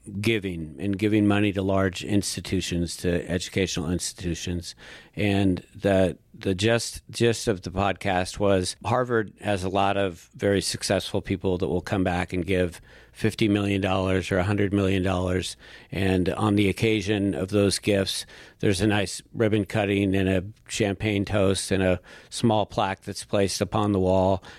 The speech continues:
And then everybody scatters, and the school doesn't really change. It really doesn't have a dramatic impact on the lives of the students or future students or, or programs, generally speaking. And the theory that was put forth in this podcast is what would happen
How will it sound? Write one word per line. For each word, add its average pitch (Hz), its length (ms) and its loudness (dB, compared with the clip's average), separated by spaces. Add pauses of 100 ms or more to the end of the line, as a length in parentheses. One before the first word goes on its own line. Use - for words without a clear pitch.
(120)
And 117 140 2
then 131 120 4
everybody 127 440 2
scatters, 104 720 -2 (340)
and 113 180 4
the 107 40 4
school 147 340 2
doesn't 107 280 0
really 101 220 2
change. 90 480 -2
It 87 80 -4
really 113 220 4
doesn't 92 280 0
have 98 460 0 (320)
a 95 540 2
dramatic 101 680 0
impact 98 640 -2 (200)
on 107 120 4
the 101 80 4
lives 101 420 0
of 90 60 -14
the 95 100 0
students 98 480 2
or 90 80 0
future 95 380 -2
students 98 600 0
or, 101 360 2
or 98 160 0
programs, 95 680 0
generally 101 460 -4
speaking. 87 540 -4 (340)
And 104 460 0 (120)
the 107 400 0
theory 127 520 2
that 101 140 -2
was 104 180 -4
put 113 180 -2
forth 110 320 0
in 110 80 4
this 101 160 2
podcast 98 720 -2
is 92 240 -2
what 120 200 0
would 139 100 0
happen 110 540 -2